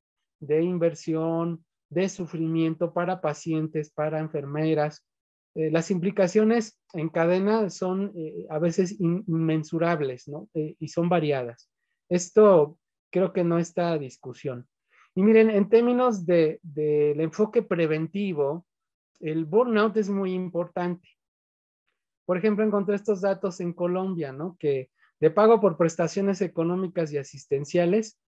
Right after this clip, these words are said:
el dos punto tres tiene que ver con trastornos mentales y del comportamiento.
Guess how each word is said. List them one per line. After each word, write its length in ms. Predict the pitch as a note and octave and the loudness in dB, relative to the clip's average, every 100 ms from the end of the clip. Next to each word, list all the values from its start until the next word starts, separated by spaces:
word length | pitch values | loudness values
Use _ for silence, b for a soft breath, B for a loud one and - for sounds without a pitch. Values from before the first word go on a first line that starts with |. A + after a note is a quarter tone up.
| _ _ - | _ _ -4
el 240 | D3 D#3 D3+ | -2 0 4
dos 240 | B3+ B3 | 4 4
punto 360 | A3+ A3+ G3+ - | -2 0 0 2
tres 220 | G#3+ A3 | 0 0
tiene 240 | G#3 G3 | -2 -2
que 100 | F3+ | -2
ver 140 | F3+ F3 | -4 -4
con 240 | D#3+ D3 | -10 -6
trastornos 500 | C#3 C#3 - F3+ E3+ | -8 -6 -2 0 2
mentales 580 | D3 C#3 D#3 D#3+ E3 - | 0 -2 -2 -2 -2 -6
y 40 | |
del 160 | B2+ A#2 | -8 -8
comportamiento. 920 | A#2+ A#2 B2 A#2 B2 B2 B2 A#2 _ | -12 -8 -8 -8 -8 -6 -8 -12 _